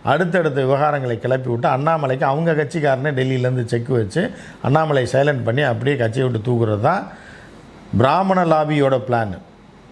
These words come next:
அதை மத்திய அண்ணா-, அமித்ஷா போன்றவர்களும் ஏற்றுக்கொண்டு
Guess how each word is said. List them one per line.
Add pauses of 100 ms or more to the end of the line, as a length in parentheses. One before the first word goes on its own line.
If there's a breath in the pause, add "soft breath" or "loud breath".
(920)
அதை
மத்திய (960)
அண்ணா-, (200)
அமித்ஷா
போன்றவர்களும்
ஏற்றுக்கொண்டு